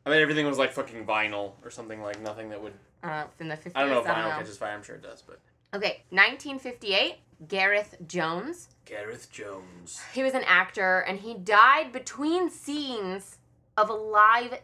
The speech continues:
Speaker 2: television play.
Speaker 1: Oh, shit.
Speaker 2: It called, I
Speaker 1: Bad
Speaker 2: guess called
Speaker 1: timing.
Speaker 2: Underground. Okay,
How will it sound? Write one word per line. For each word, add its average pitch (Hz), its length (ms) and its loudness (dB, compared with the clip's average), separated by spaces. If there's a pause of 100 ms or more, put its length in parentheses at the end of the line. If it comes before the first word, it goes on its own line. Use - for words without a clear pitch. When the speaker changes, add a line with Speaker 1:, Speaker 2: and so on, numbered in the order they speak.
Speaker 2:
television 233 640 -4
play. 190 240 2
Speaker 1:
Oh, 160 480 4
shit. - 1000 -4 (320)
Speaker 2:
It 190 160 -6
called, 196 340 2
I - 60 -6 (140)
Speaker 1:
Bad 147 120 0
Speaker 2:
guess - 200 -2
called 185 140 4
Speaker 1:
timing. 135 260 -2
Speaker 2:
Underground. 214 640 2 (200)
Okay, 196 320 -4